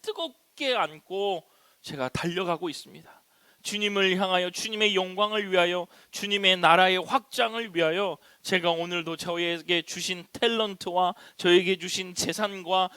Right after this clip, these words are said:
저에게 주신 시간을 사용하며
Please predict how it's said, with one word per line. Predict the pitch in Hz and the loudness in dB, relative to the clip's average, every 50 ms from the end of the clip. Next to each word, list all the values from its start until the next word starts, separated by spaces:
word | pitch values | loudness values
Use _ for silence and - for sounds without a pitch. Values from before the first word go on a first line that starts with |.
| - - | -16 -12
저에게 | - - 180 170 190 202 180 190 | -6 0 4 4 4 4 4 0
주신 | 190 190 190 - 190 185 | 0 -2 -4 -6 -6 -6
시간을 | 175 - - - - - 247 208 196 214 214 190 | -2 -2 0 0 0 0 0 -2 -2 -2 -4 -4
사용하며 | - - - 240 240 254 262 233 214 202 190 208 233 240 220 185 | -4 0 2 2 2 2 2 2 2 2 2 2 2 4 4 2